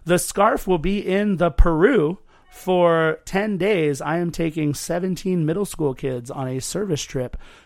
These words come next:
to Peru. We're gonna be going everywhere from Cusco to Lima, and we're gonna be able to see Machu Picchu. We're doing a four-day service project. So that's where the Scarf will be.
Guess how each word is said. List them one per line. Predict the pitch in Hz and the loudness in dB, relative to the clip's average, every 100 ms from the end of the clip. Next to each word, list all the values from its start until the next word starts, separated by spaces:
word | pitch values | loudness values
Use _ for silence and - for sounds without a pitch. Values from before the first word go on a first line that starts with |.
| - | -8
to | - 202 | -2 0
Peru. | - 160 151 196 170 | 4 4 6 4 4
We're | 143 | 0
gonna | 151 | 0
be | 165 | 0
going | 165 156 160 | 2 2 2
everywhere | 160 156 156 | 0 0 0
from | 143 131 | 0 -4
Cusco | 120 - 214 190 - 190 185 180 - - _ - | -6 -2 -2 -2 0 2 4 0 -4 -18 _ -4
to | 156 143 135 123 | 0 0 0 -4
Lima, | 143 156 202 190 180 175 170 | -2 2 4 4 4 4 2
and | 139 | 0
we're | 135 | -2
gonna | 139 | -4
be | 143 | -4
able | 139 | -4
to | 139 | -4
see | 151 | -2
Machu | 143 143 160 | -2 -2 -6
Picchu. | - 190 - 170 | -8 -6 0 0
We're | |
doing | 147 139 135 | 2 -2 -2
a | |
four-day | - 165 147 135 | -2 -2 0 -2
service | - 190 190 - | -2 -2 -2 0
project. | 175 170 170 170 - - - _ - | 0 0 0 -2 -6 -20 -20 _ -14
So | - 165 147 147 - _ - - | 2 4 4 2 -8 _ -20 -6
that's | 151 175 233 - | 2 4 4 0
where | 165 185 180 160 | 0 4 4 4
the | 147 | 2
Scarf | - - 185 208 - | -2 2 4 2 2
will | 170 | 2
be. | 143 180 175 135 | 2 2 0 -2